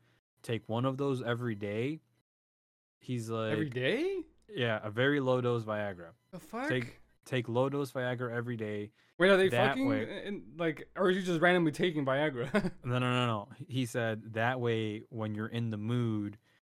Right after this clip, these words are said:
Speaker 1: you get a, an erection and you can go.
Speaker 2: God damn, bro.
Speaker 1: Yeah.
Speaker 2: Tips from the, uh, this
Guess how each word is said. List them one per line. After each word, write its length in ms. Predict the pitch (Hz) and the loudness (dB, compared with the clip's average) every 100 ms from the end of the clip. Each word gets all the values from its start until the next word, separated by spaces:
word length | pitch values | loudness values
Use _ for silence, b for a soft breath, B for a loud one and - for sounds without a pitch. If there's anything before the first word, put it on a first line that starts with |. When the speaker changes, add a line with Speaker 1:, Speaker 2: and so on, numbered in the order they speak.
| _ _ | _ _
Speaker 1:
you 160 | 120 110 | -10 -6
get 240 | 110 110 | -2 -2
a, 160 | 107 110 113 | -2 -4 -6
an 80 | |
erection 720 | 104 104 117 120 - 101 98 104 | -6 -2 -2 -2 -8 -10 -10 -10
and 120 | 104 | -10
you 80 | 104 | -10
can 200 | - 104 | -10 -10
go. 240 | 95 90 87 _ _ _ _ _ _ _ _ _ _ _ | -10 -10 -14 _ _ _ _ _ _ _ _ _ _ _
Speaker 2:
God 480 | 151 156 151 135 127 | -2 2 4 2 0
damn, 500 | 113 151 151 147 139 | 2 2 4 2 0
bro. 480 | 135 185 214 208 196 | 6 12 12 12 10
Speaker 1:
Yeah. 160 | 143 117 | 6 6
Speaker 2:
Tips 320 | 302 349 311 | 8 8 6
from 140 | 320 269 | 4 4
the, 120 | 262 | 4
uh, 120 | 247 | 0
this 140 | 233 | 0